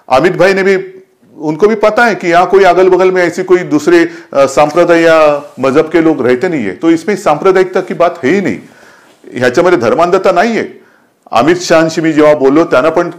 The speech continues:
हे ते, अ, अर्थात ते देशाचे गृहमंत्री आहेत, त्यांच्याकडे पूर्ण, अ, माहिती येत असते आणि त्यांनी सांगितलं की, "उद्धवजी, मुझे पता है, यहाँ ऐसी कोई बात हुई नहीं है, फक्त एक काळजी घ्या." म्हटलं, "काळजी घेतलेली आहे."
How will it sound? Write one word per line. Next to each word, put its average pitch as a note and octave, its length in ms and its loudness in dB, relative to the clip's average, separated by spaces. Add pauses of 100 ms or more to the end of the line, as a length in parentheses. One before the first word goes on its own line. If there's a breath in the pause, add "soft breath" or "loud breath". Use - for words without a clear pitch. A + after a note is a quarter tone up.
हे C#3 160 -4
ते, D#3 200 -4
अ, D3 300 -8 (300)
अर्थात C#3 300 0
ते F3+ 60 4
देशाचे E3+ 400 2
गृहमंत्री E3+ 500 -2
आहेत, A#2+ 80 -2
त्यांच्याकडे D3+ 360 0
पूर्ण, D#3+ 260 0 (400 loud breath)
अ, A#2 120 -2 (1080)
माहिती A2+ 400 -2
येत - 140 4
असते - 220 0 (360)
आणि C3 160 -2 (160)
त्यांनी D#3 320 0
सांगितलं C#3 540 -2 (340 loud breath)
की, D#3+ 80 0
"उद्धवजी, D#3+ 460 2
मुझे D3+ 240 -4
पता D#3 360 0
है, E3 300 -6
यहाँ C#3 160 0
ऐसी C3 200 -2
कोई D3 280 0
बात B2 220 0 (120)
हुई B2 160 -4
नहीं F3 180 -6
है, A2 160 -2 (800 loud breath)
फक्त G3 280 0 (1500)
एक G3+ 320 -6
काळजी F3+ 280 2
घ्या." G#2+ 160 -2
म्हटलं, D3 220 -4
"काळजी F3+ 300 -2
घेतलेली F3+ 400 -4
आहे." - 240 -16